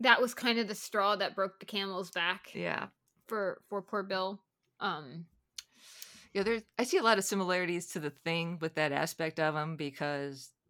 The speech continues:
Speaker 2: Ben was always concerned about his appearance and that the, the game was just a monster that nobody could ever love.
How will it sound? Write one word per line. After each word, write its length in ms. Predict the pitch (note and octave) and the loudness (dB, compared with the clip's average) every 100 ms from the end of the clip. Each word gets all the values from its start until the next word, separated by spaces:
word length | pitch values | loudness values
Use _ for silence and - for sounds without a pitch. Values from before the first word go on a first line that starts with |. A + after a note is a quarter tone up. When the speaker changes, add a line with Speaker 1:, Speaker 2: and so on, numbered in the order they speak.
| - | 4
Speaker 2:
Ben 200 | G3+ F3+ F3 | 6 8 6
was 140 | D#3+ | 6
always 680 | D3 D#3 D#3 C#3+ C#3+ - - _ _ _ | 8 8 6 2 0 -6 -12 _ _ _
concerned 540 | - E3 - F3+ E3+ D#3+ | 0 0 2 4 4 6
about 220 | D#3 D3+ | 6 6
his 140 | C#3+ | 4
appearance 680 | C3+ - D3 C#3+ D3 - - - _ _ - | -4 -6 -4 -2 -4 -8 -10 -14 _ _ -6
and 140 | D#3+ | 0
that 180 | D#3 - | 0 0
the, 100 | D3 | -4
the 120 | D3+ | -4
game 180 | D#3+ D#3 | -2 0
was 140 | C#3+ - | 0 0
just 220 | D3+ E3+ | -2 0
a 40 | |
monster 400 | D3+ D3+ D3 - D#3+ | 2 2 2 2 0
that 140 | D3 | 0
nobody 380 | D3+ D3 D3 C#3 | 0 0 0 -2
could 160 | D#3 C#3 | -2 -2
ever 240 | C#3 C3+ | -2 -4
love. 680 | C3+ C3+ C#3 C#3+ C#3 - | -2 -2 -2 -2 -6 -14